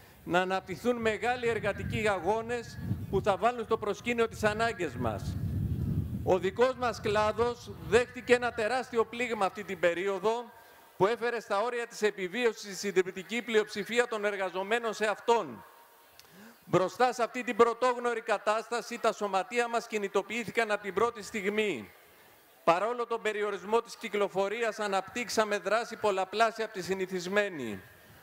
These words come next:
Λογαριαστήκαμε με όλα από την αρχή. Διεκδικήσαμε δεδουλευμένα από την εργοδοσία, που βρήκε ευκαιρία να εκμεταλλευτεί ακόμα περισσότερο τον κόπο μας, τη δουλειά μας.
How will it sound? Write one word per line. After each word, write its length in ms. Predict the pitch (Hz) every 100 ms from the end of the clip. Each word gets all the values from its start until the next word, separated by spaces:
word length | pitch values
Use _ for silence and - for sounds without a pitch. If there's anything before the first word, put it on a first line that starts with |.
| - -
Λογαριαστήκαμε 1000 | 165 180 190 180 175 - 233 233 214 202
με 120 | 196
όλα 260 | 226 226
από 100 | 214
την 180 | 208 196
αρχή. 560 | 190 180 214 196 120 92 - - - - - -
Διεκδικήσαμε 880 | 147 185 180 165 190 233 226 233 214
δεδουλευμένα 720 | 214 196 202 196 190 233 226
από 80 | 220
την 140 | 208
εργοδοσία, 800 | 202 185 185 180 - 214 220 226
που 140 | 196 180
βρήκε 260 | 226 220
ευκαιρία 520 | 214 - 202 214 233
να 80 | 208
εκμεταλλευτεί 720 | 196 180 185 190 180 - 233
ακόμα 400 | 214 - 226 220
περισσότερο 560 | 214 208 - 220 220 208
τον 160 | 202 165
κόπο 320 | 214 202 180
μας, 180 | 160 -
τη 120 | 151
δουλειά 340 | 160 180 190
μας. 420 | 156 110 98 -